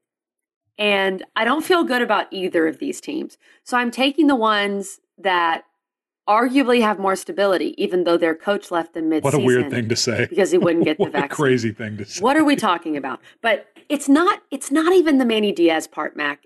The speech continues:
Speaker 1: and you brought it up. It's the Rhett Lashlee part. Rhett Lashlee has been the T V D whisperer.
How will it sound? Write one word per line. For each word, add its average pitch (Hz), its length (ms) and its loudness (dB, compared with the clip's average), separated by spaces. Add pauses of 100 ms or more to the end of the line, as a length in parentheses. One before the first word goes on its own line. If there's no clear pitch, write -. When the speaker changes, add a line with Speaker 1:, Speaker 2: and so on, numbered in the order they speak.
Speaker 1:
and 185 180 0
you 202 80 0
brought 202 240 0
it 165 100 0
up. - 180 -2 (300)
It's 208 200 -2
the 247 120 -4
Rhett 220 320 -2
Lashlee 170 520 -4
part. 135 340 -8 (640)
Rhett 214 200 -2
Lashlee 240 360 -2
has 202 180 -2
been 185 240 2
the 175 80 4
T 196 260 -6
V 185 180 -2
D 170 200 2
whisperer. 139 760 -6